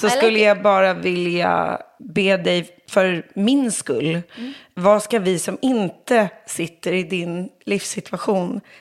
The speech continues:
Speaker 1: vad ska vi tänka på
Speaker 2: Mm.
Speaker 1: som du tänker att vi kanske tar för givet i livet?
Speaker 2: Mm.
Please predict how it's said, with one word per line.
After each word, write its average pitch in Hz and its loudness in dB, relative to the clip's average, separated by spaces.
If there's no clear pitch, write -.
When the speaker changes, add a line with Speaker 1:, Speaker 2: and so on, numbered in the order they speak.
Speaker 1:
vad 202 0
ska - -4
vi 180 -2
tänka 214 -4
på 175 -2
Speaker 2:
Mm. 233 -8
Speaker 1:
som 190 -2
du 175 -4
tänker 165 -4
att - -8
vi 180 -6
kanske 180 -6
tar - 0
för - -6
givet 208 -4
i - -4
livet? - -10
Speaker 2:
Mm. 220 -10